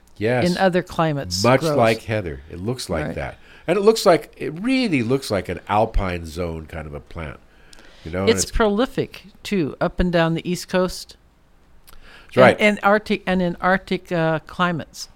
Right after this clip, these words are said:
Speaker 1: That's right. And it grows in Nova Scotia and Maine,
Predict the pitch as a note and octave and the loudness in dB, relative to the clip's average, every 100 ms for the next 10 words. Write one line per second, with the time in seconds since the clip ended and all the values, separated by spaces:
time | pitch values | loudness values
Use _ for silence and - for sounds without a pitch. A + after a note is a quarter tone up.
0 | _ - - G#2 B2 G#2 F#2 - F#2 F#2+ | _ -18 -2 0 0 0 -4 -6 -6 0
1 | F#2+ E2+ F2+ E2 F2 G#2 F#2 - - C3 | 2 0 -6 -6 -2 -2 -2 -8 2 2
2 | A#2+ - B2 A#2+ G#2 D#2+ F2+ A2+ A2+ A#2 | 2 0 0 2 0 -4 -4 -2 -2 -4